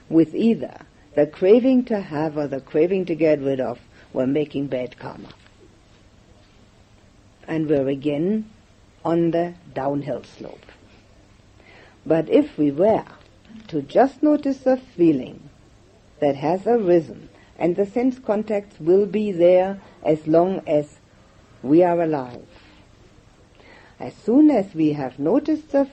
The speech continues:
feeling and do not respond with either not liking or wanting to have, we have made excellent karma.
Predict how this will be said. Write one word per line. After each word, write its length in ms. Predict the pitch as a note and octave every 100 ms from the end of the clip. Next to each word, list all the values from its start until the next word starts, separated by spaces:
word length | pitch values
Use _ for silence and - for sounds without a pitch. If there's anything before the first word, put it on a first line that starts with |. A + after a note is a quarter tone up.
| -
feeling 480 | F3+ F3+ C3+ - D3+ - _ _ _ -
and 240 | C#3 C3+
do 160 | D3+ C#3+
not 400 | D3 G3 C#4+ -
respond 720 | E3+ - - C3 A#2+ A2 A2+ - -
with 220 | C3 C#3+ -
either 420 | G#3 E3+ C3 - - - - -
not 240 | C3+ F#3 F3
liking 560 | C#3 C3 - B2 -
or 220 | - A2+ - - -
wanting 480 | A2 D#3 A3 F3+ C#3
to 180 | - G#2
have, 300 | - - - - - - _ - - C#3+
we 140 | C#3+
have 240 | C3+ A#2
made 320 | C3 A#2 - - -
excellent 680 | D3 D3+ - - - - -
karma. 380 | - - -